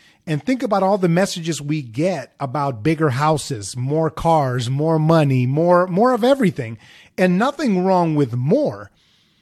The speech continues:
but the thinking or the lack of considering that maybe you can subtract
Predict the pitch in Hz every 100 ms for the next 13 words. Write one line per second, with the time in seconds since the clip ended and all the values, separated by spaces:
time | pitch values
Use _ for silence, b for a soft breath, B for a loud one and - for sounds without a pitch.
0 | _ _ _ _ _ _ 180 220 185 _
1 | _ _ _ _ _ _ _ - 156 170
2 | - 277 320 190 170 185 - 180 180 175
3 | 170 _ _ _ 139 160 160 175 254 330
4 | 165 113 113 110 - _ _ _ _ _
5 | _ _ _ - 185 - - 320 175 156
6 | 160 147 160 156 143 190 185 160 170 170
7 | 147 - 127 - 151 113 - -